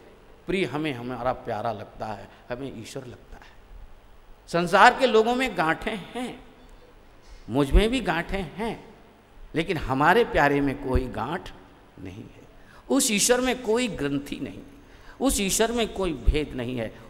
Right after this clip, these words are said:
उस ईश्वर में कोई, उसके हृदय में अंतर नहीं। "अंतर्यामी पुरख विधाते श्रद्धा मन के पूरे।"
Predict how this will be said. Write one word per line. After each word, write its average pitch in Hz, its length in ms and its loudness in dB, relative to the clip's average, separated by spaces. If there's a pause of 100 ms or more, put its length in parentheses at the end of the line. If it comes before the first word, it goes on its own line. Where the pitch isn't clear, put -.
उस 196 180 -2
ईश्वर 160 260 -4
में 147 160 -6
कोई, 151 260 -4
उसके 135 340 -6
हृदय 113 320 -8
में 143 140 -6 (120)
अंतर 107 300 -10
नहीं। - 200 -18 (1000)
"अंतर्यामी 175 920 6
पुरख 170 380 0
विधाते 131 640 -2 (200)
श्रद्धा 127 600 0
मन 107 180 -10
के 117 260 -12
पूरे।" - 460 -14